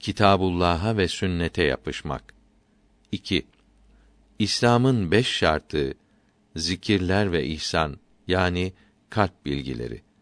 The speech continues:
Tasavvuf, bu ihsanı elde etmektir. Üç, muamelattır. Nafaka için ticaret, sanat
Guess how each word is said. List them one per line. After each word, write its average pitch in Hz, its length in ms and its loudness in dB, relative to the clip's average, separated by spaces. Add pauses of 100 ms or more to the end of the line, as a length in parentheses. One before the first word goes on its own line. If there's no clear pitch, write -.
(420)
Tasavvuf, 95 640 0 (320)
bu 101 240 -4
ihsanı 95 560 0
elde 71 340 -2
etmektir. - 600 -8 (1300)
Üç, - 340 -2 (680)
muamelattır. 104 1080 2 (640)
Nafaka 104 480 2
için 104 420 0
ticaret, 82 760 0
sanat 92 520 -2